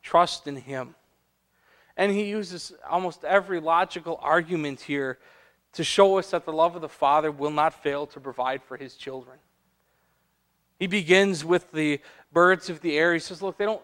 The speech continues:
they don't work for food. They don't go and grow it and store it in barns and, and worry about what the cost of that is and worry about how much they have." He says, "God still cares for 'em. They eat just like they're supposed to. Are you not worth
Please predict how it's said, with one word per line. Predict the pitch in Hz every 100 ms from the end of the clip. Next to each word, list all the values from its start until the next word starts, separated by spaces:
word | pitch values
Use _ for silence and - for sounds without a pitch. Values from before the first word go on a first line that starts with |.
| -
they | 202
don't | 220
work | 147 160 -
for | 170
food. | - 156 175
They | 175
don't | 208 196
go | 180 185
and | 175 135
grow | 143 170
it | 175
and | 147
store | - 165 165
it | 170
in | 143
barns | 131 147 170 170 151
and, | 151 151
and | 147 147
worry | 147 180 175
about | 156 160 156 - - -
what | 175 -
the |
cost | 156 151 156 170 -
of | 156
that | 170 156
is | 170 156
and | 160
worry | 160
about | 180 165
how | 160
much | 180 175
they | - 156
have." | 156 165 185
He | 185
says, | - 180
"God | 175 202
still | - 226
cares | - - 190 180
for | - 196
'em. | 220 196 _ _ -
They | 202
eat | 208 233 220
just | 202 -
like | 208 -
they're | 202
supposed | - 196 214 220 - -
to. | 131 - _ _ _ _ _ _ _ _ _ _ _ _ _ -
Are |
you | 160
not | 190 185 147
worth | 175 180